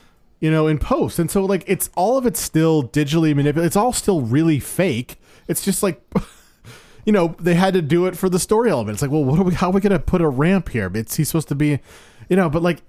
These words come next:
but, like, the car chases and the, the, the bike stuff from the last two movies, like, that was all, like, relatively real.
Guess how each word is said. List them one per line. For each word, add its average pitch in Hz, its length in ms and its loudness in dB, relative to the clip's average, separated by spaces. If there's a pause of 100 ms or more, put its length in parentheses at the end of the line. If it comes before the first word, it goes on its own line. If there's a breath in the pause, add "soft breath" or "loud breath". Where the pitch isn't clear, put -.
but, 185 160 -4
like, 190 180 -2
the 190 100 -2
car 175 380 -2
chases 185 500 0
and 160 200 2
the, 135 260 0 (540 soft breath)
the, 123 420 -4
the 127 100 -10
bike 165 420 -6
stuff 170 340 -2
from 151 240 0
the 139 120 2
last 143 320 -2
two 180 140 0
movies, 175 420 0
like, 185 140 -2
that 208 200 0
was 208 140 2
all, 208 240 2
like, 156 220 -4
relatively 156 800 2
real. 196 580 -2